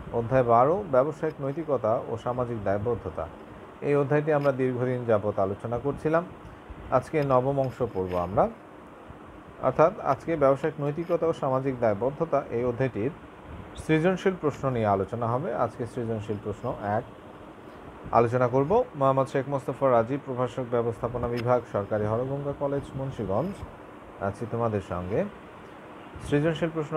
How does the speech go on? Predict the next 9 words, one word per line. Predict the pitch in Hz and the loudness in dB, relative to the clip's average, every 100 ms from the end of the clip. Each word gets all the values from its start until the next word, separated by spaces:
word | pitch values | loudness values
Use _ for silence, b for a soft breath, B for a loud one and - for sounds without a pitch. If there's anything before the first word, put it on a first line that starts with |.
| 135 117 110 | -2 2 2
এক, | 92 - - | 2 -4 -4
creative | 139 131 120 | -2 -2 -2
question | 113 104 127 185 - - 113 | -2 -2 -4 -6 -8 -10 -6
number | 107 101 90 | -2 0 2
ওয়ান। | 120 208 - - - - - - - - - - - | 2 2 -4 -18 -20 -20 -20 -16 -14 -12 -12 -16 0
প্রথমে | 156 165 180 156 | 4 4 4 2
উদ্দীপ-, | 147 160 - - - | 0 -2 -6 -8 -4
উদ্দীপকটি | 147 160 170 156 165 | -2 2 2 4 4
আমরা | 147 | 4